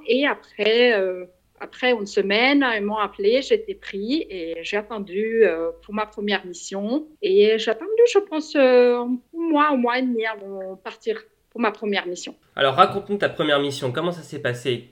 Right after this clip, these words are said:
Speaker 2: Quand est-ce que Médecins sans frontières t'a rappelé ? Quand, en combien de temps est-ce qu'il a fallu que tu fasses, euh, tes bagages ? Est-ce que t'as été prévenu en avance ? Où est-ce que tu es allé ? Est-ce que tu appréhendais ? Raconte-nous tout sur cette première expérience.
Speaker 1: Alors, euh, j'étais appelée, on va dire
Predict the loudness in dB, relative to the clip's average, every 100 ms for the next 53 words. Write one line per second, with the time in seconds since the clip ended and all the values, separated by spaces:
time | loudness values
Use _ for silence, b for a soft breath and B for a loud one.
0 | _ -2 0 -2 -4 -2 -2 -4 -6 -2
1 | -2 -2 -4 -6 -10 -10 -8 -6 -6 -4
2 | -2 -2 -2 -2 0 2 2 0 -4 -6
3 | -2 -2 0 0 0 -2 -6 -6 -8 -4
4 | -4 -6 -12 -6 -4 -4 -2 -2 -2 -2
5 | -2 0 2 2 0 -4 -10 -6 -6 -8
6 | -8 -4 -4 -4 -4 -4 -4 -4 -8 0
7 | 2 2 -2 -6 2 2 2 0 0 -2
8 | -4 -8 -6 -4 -4 -2 -2 0 -2 -2
9 | -4 -8 -8 -8 -10 -12 -10 -4 -2 -2
10 | -4 -10 -10 -16 -20 _ _ _ _ 4
11 | 10 10 10 10 10 10 6 0 -4 -6
12 | 0 0 4 6 6 2 -6 -14 -6 -2
13 | 2 2 2 0 0 -2 -4